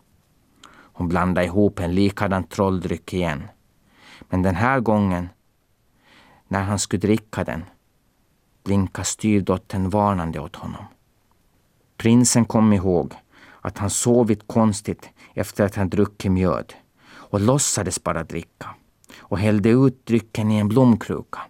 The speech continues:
Sen låtsades han sova. När prinsen och prinsessan blev ensamma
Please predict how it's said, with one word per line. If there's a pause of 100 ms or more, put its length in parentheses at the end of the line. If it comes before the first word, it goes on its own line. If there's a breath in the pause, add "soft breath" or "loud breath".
(920)
Sen
låtsades
han
sova. (1700)
När
prinsen
och
prinsessan
blev
ensamma